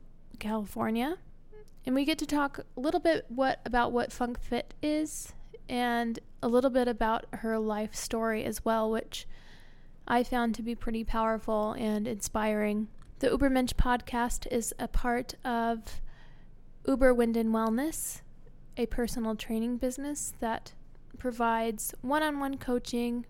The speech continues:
remote coaching, and emotional support. We specialize in helping loved ones of addicts.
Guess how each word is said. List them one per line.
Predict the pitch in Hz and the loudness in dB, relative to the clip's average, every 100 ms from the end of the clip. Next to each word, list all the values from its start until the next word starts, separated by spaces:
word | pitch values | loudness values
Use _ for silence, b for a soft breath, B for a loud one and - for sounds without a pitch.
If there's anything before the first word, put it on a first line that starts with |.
| - | -6
remote | 240 226 233 | -2 2 0
coaching, | 240 233 220 240 226 220 220 - - | 0 -4 -4 -4 -4 -4 -6 -8 -4
and | 233 | -2
emotional | 226 233 - 240 | 2 0 -2 -4
support. | 226 220 - 226 226 - - b b b b b b b - - - | -4 -2 0 0 0 -8 -16 b b b b b b b -18 -18 0
We | 262 | 0
specialize | - 277 269 262 247 233 - - | 4 2 2 2 2 2 -2 -4
in | 233 226 220 226 - | -2 -2 -2 -6 -8
helping | - 233 226 220 220 214 - | -6 -2 0 0 -2 -6 -6
loved | 226 226 226 | 2 2 2
ones | 220 214 208 | -2 -2 -2
of | 233 | -4
addicts. | 226 214 214 - - | -2 -2 -2 -6 -12